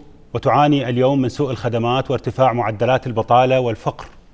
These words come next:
جرب أهلها كل أشكال الضغط على حكومات ما بعد ألفين وثلاثة فقط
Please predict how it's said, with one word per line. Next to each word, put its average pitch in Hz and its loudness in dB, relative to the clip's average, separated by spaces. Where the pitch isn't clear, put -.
جرب 156 6
أهلها 143 2
كل 175 0
أشكال 139 -4
الضغط 120 -6
على 110 -4
حكومات 123 -4
ما 104 -2
بعد 107 -2
ألفين 113 -6
وثلاثة 120 -2
فقط 180 -2